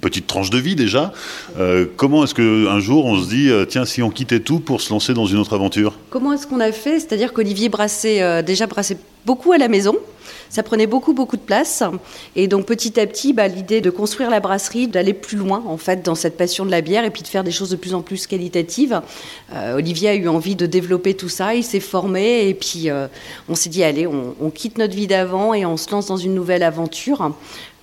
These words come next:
Speaker 2: euh, qui est super chouette, cette aventure de la brasserie de Mai. »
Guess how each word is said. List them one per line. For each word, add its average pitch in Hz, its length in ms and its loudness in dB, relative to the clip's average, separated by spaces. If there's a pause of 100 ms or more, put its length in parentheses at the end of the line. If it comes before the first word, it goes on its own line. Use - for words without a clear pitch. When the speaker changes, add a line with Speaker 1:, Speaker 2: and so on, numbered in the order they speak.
Speaker 2:
euh, 131 200 -8
qui - 220 -4
est - 20 2
super 151 380 -2
chouette, 190 300 -2
cette 208 160 0
aventure 143 340 -2
de 160 80 0
la 143 140 2
brasserie 139 380 -4
de 135 60 2
Mai. » 185 200 2